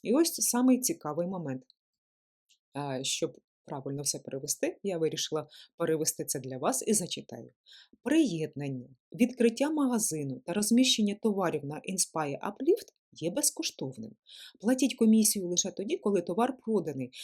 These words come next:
За кожен проданий товар Inspire Upli-, Uplift утримує дванадцять процентів комісії, три комі-, три проценти за обробку платежу.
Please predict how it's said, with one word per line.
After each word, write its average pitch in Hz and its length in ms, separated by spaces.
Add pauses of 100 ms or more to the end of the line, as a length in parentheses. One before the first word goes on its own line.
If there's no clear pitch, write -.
(120)
За 208 140
кожен 208 300
проданий 175 380
товар 175 400
Inspire 151 480
Upli-, - 320 (100)
Uplift 175 460
утримує 165 580 (240)
дванадцять 175 540
процентів 160 480
комісії, 269 480
три 190 220
комі-, 165 420
три - 220
проценти 302 600 (240)
за 165 200
обробку 226 460
платежу. 214 500